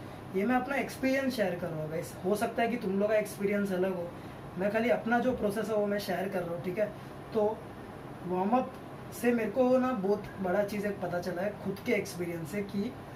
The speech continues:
warm up क्या करता है guys। मेरा ना, मेरा और मैंने बहुत लोग से बात की है कि नाइंटी नाइन percent case में ना guys,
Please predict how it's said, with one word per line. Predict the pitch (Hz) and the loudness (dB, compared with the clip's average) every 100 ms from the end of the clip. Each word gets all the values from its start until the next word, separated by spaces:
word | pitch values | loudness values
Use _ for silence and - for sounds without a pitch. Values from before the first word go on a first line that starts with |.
| - - 185 | -14 -6 -2
warm | 190 202 | 2 2
up | 240 262 | 2 2
क्या | 240 | 2
करता | 226 196 | 2 2
है | 196 | 2
guys। | 196 196 | 0 0
मेरा | 185 196 226 | 0 4 4
ना, | 220 226 - - - - - | 2 -2 -4 -12 -14 -12 -2
मेरा | 180 208 | 2 4
और | 226 226 214 214 - 180 165 196 | 4 4 0 -2 -6 -8 -8 -2
मैंने | 196 190 196 208 196 | 0 0 0 2 2
बहुत | 180 180 202 | 2 0 0
लोग | 202 | 0
से | 208 | 0
बात | 180 180 - | 0 0 0
की | 190 | 0
है | 196 | 0
कि | 196 220 | -2 -2
नाइंटी | 196 185 196 202 254 | 0 2 0 2 4
नाइन | 233 214 247 | 6 6 4
percent | 233 208 226 220 | 2 0 -2 -2
case | 196 202 220 | 0 0 0
में | 220 | 2
ना | 214 | 2
guys, | 185 214 | 2 0